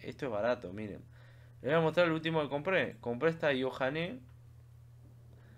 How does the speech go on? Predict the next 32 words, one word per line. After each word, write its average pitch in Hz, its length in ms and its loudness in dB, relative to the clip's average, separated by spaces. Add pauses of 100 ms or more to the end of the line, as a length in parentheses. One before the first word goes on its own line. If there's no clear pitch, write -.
(220)
La 123 160 2
edición 127 300 0
de 156 120 4
Yohane 143 400 2
por 131 200 -2
cuarenta 117 400 0
y - 20 -2
un 147 120 -4
dólares. 117 440 4
Y - 20 -6
está 139 220 -2
nueva, 143 340 0
miren. 104 240 -6
Está 135 220 -12
sin, - 360 -10
sin, - 240 -16
está - 360 -4
nuevísimo 147 640 -2
esto. - 280 -14 (800)
Está 151 360 4
impecable. 143 800 8 (500)
Vos 190 240 8
buscas 190 500 8 (140)
esta 214 320 4
misma 214 640 2 (1300)
en 135 140 -6
Surubaya 147 480 2
y 202 60 0
fíjate 139 320 0
lo 135 160 2
que 120 80 0
vale. 104 360 2